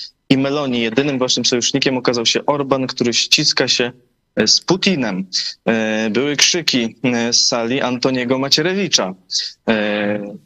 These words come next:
Nowacka od-, odpowiedziała: „Pan i pana zaplecze o polityce prorosyjskiej nie powinno się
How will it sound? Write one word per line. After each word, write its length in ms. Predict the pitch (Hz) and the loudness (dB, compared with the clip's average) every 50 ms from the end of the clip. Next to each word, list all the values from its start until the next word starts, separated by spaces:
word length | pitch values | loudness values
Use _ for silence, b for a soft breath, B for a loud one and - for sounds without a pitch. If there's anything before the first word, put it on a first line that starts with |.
| - - | 0 0
Nowacka 680 | 127 120 127 127 120 - - - 123 120 117 117 117 120 | 0 2 2 0 0 0 0 2 0 0 0 0 -2 -2
od-, 160 | 113 - - | -2 0 0
odpowiedziała: 800 | 113 120 117 117 - 135 123 127 120 110 131 131 139 135 127 | 0 0 -2 -2 -2 -2 0 0 0 0 0 0 0 -2 -2
„Pan 280 | - - 180 202 190 180 | 0 0 0 2 2 -2
i 60 | 165 | -2
pana 280 | 151 - 170 165 160 147 | 0 0 0 0 0 0
zaplecze 460 | 139 151 151 - 165 170 165 - 156 | 0 0 2 2 0 2 2 0 0
o 60 | 143 | 0
polityce 480 | 147 156 143 139 135 - 160 160 - 147 | 0 0 0 0 0 0 0 2 2 0
prorosyjskiej 880 | 131 135 - 127 - 151 156 151 151 135 - - 147 147 - - 139 131 | 0 -2 -8 -6 -2 0 0 2 0 0 0 0 0 0 2 0 0 0
nie 120 | 139 165 | 0 -2
powinno 460 | 160 160 139 131 139 147 139 139 139 | 0 0 0 0 0 0 0 -2 -2
się 240 | 139 - - 127 131 | -2 0 0 0 -2